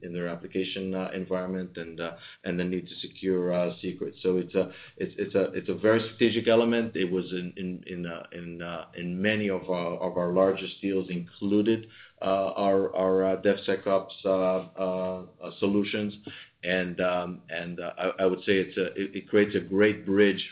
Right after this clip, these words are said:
for, for our customers to, to have, uh,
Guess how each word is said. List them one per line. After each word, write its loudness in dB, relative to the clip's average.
for, 2
for 6
our 4
customers 0
to, -2
to -4
have, 0
uh, 2